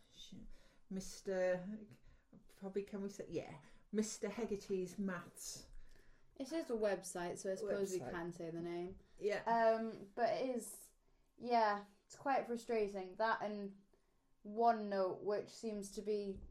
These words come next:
Speaker 2: Microsoft OneNote really frustrates me.
Speaker 1: Why?
Speaker 2: Because it, it always messes up. It, like, I've got to highlight things, and highlighting takes about five minutes for it to calibrate. Um,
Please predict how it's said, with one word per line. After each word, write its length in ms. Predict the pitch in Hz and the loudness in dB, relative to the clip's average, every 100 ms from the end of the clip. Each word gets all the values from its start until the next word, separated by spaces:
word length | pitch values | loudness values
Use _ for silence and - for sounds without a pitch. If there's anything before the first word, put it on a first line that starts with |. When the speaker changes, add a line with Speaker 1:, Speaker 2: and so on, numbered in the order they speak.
| - - | -14 -4
Speaker 2:
Microsoft 720 | 226 233 226 240 233 214 202 | -2 0 -2 -6 -2 -2 0
OneNote 520 | 208 202 196 180 175 180 | 0 0 0 0 -2 -2
really 300 | 196 190 175 | -2 -2 -4
frustrates 540 | 185 180 185 175 - 170 | -10 -8 -6 -4 -6 -10
me. 160 | 170 - _ _ - | -10 -12 _ _ -6
Speaker 1:
Why? 260 | 240 226 247 - - - _ _ | -2 0 -2 -6 -20 -20 _ _
Speaker 2:
Because 480 | 254 254 294 254 - - | -4 2 2 2 -6 -6
it, 200 | 294 - - _ _ _ _ _ - | -6 -6 -12 _ _ _ _ _ -4
it 160 | - | 2
always 360 | 294 330 330 269 | 4 4 2 0
messes 440 | 294 294 277 247 | -2 -2 -4 -2
up. 300 | 254 214 - - - _ - | 0 0 -4 -20 -20 _ -6
It, 180 | 220 - | -4 0
like, 320 | 220 214 - - - - - - | 0 -2 -6 -20 -20 -20 -18 -6
I've 140 | 233 | -4
got 100 | 247 | -2
to 60 | 226 - | -4 -2
highlight 380 | - 233 196 185 | 0 2 0 -2
things, 340 | 196 185 185 180 | -4 -4 -4 -4
and 120 | 202 | -4
highlighting 580 | 214 208 196 185 190 185 | -2 -2 -2 -2 -6 -6
takes 220 | 180 - | -6 -4
about 240 | 190 - | -6 -4
five 240 | 196 185 190 | -4 -4 -2
minutes 340 | 185 180 - | -4 -6 -8
for 120 | 180 | -12
it 100 | - | -12
to 200 | - - | -12 -8
calibrate. 360 | 185 185 196 202 - - - - - _ _ | -6 -2 -2 -2 -6 -20 -20 -20 -20 _ _
Um, 340 | 214 214 208 | 0 2 2